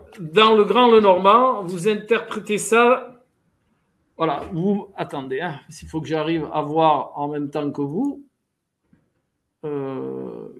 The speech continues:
qu'est-ce que ça fait, ça, là ? Voilà. Audrey ! Ah, tu es là.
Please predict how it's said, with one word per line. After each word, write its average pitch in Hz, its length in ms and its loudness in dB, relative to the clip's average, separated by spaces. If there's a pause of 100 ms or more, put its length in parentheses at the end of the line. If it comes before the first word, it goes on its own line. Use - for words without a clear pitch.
qu'est-ce 170 240 -10
que 143 100 -12
ça 151 160 -12
fait, 147 200 -12
ça, 143 280 -10
là ? 226 500 -4 (760)
Voilà. 170 520 -14 (1300)
Audrey ! 254 920 2 (1400)
Ah, 175 120 -4
tu 196 120 -4
es - 20 -4
là. - 280 -2